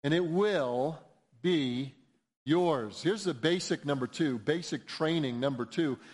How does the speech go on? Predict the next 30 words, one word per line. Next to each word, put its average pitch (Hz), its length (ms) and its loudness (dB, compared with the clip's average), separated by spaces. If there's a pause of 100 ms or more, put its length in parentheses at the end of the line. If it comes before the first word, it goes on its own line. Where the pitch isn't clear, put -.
(140)
life 180 400 2
of 120 240 -6 (320)
the, 127 280 0 (200)
the 123 100 -4
fundamentals 175 800 2
of 131 60 -6
the 135 80 -4
Christian 143 460 -2 (200)
faith 170 360 0
number 147 360 2
two 165 340 0
is 123 120 -2
that 131 80 -2
you 165 200 2
must 151 280 0
pray 160 380 2
without 139 560 0
doubt. 139 400 2 (400)
You 139 120 0
must 185 320 2
have 170 160 4
faith 208 440 0
in 147 260 0
God, 135 460 2
and 143 260 0
then 160 460 2 (320)
let 185 280 2
that 202 380 0
faith 165 500 0 (260)
translate 190 840 2